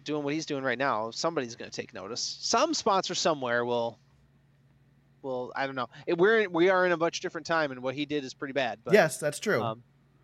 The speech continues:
Speaker 1: but, you know, <laughs> you know, y-,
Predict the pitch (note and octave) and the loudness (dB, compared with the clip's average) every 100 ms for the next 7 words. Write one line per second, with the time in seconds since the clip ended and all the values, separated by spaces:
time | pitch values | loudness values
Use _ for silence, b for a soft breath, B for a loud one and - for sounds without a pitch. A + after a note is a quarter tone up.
0 | _ - C#3 B2 - - - _ _ C3 | _ 0 0 0 -4 -12 -14 _ _ -10
1 | A2+ G#2+ - _ _ _ _ - - - | -8 -10 -14 _ _ _ _ -10 -10 -14
2 | b b b b b _ _ A#2 G#2 A2+ | b b b b b _ _ -10 -8 -8
3 | A2 | -10